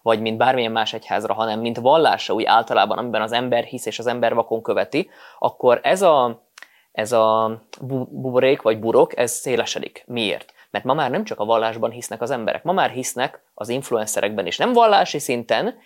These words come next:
de olyan szinten, mint követik őket. Legalább olyan erősen,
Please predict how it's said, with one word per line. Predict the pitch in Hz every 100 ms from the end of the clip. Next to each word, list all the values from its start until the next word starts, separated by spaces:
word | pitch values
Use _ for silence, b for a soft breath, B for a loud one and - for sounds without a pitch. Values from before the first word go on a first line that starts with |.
| b b
de | 143 165 143 160
olyan | 175 165 131 113
szinten, | 123 131 156 147
mint | 131 123
követik | - 110 104 95 -
őket. | 87 -
Legalább | 120 147 147 127
olyan | 175 170 117
erősen, | 117 117 110 - 190